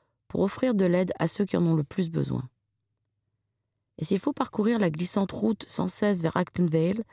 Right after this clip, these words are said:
dans la première tempête de neige automnale, ainsi soit-il.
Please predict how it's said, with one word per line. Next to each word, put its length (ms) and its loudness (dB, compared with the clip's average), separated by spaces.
dans 80 0
la 80 2
première 340 0
tempête 300 0
de 100 2
neige 220 2
automnale, 520 2
ainsi 240 0
soit-il. 460 -4